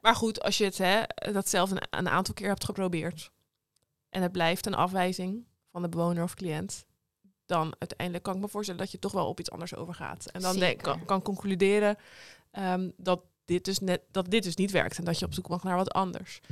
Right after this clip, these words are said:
Speaker 2: En als jij kan vinden wat jou verbindt met die ander, dan hou je het veel langer vol. Want dan is het ook voor je eigen werkplezier.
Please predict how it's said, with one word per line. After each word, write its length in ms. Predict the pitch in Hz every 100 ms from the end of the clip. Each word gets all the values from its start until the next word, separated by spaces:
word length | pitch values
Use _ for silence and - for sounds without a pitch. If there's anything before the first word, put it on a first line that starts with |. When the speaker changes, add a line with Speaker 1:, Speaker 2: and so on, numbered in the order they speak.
| -
Speaker 2:
En 160 | 190 190
als 240 | 214 233
jij 120 | 214
kan 220 | 190 190 180
vinden 460 | 226 220 170 147
wat 200 | 156 190
jou 320 | - 185 226 226
verbindt 420 | 160 185 185 170
met 160 | 170
die 120 | - -
ander, 420 | 196 170 131 160
dan 120 | 180
hou 140 | 180
je 60 | 185
het 100 | -
veel 140 | 208
langer 220 | 185 156 156
vol. 340 | - 165 156 - _ _ _ _ _ _ _ _ _ _ _ _ _ _ _ _
Want 180 | - 185
dan 80 | 185
is 120 | 185
het 100 | 185
ook 100 | 196
voor 160 | - 180
je 60 | 170
eigen 420 | 180 190 - 165
werkplezier. 640 | 151 165 - - - 175